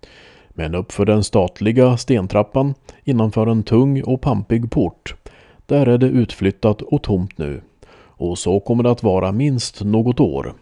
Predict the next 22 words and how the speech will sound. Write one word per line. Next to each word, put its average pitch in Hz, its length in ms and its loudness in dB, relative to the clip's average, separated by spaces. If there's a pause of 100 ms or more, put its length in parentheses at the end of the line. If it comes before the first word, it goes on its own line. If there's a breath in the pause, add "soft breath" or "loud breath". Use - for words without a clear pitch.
(120)
efter - 280 -6
att 95 100 0
Borås 95 440 -2
tingsrätt 110 600 -2
nyligen 117 480 0
flyttade 127 380 -2
till 139 260 0
nybygget 107 600 -2
vid 117 280 -4
Boråshallen. 85 840 -2 (1120 soft breath)
Vi 78 200 -8
tar 76 220 -6
med 85 220 -2
oss 127 240 0
stadsantikvarien 110 1080 0 (220 loud breath)
Fredrik 107 520 0
Hjelm 90 460 0 (280)
och 123 260 2
hälsar 131 380 2
på 101 300 0
i 107 60 4
salarna. 73 540 -4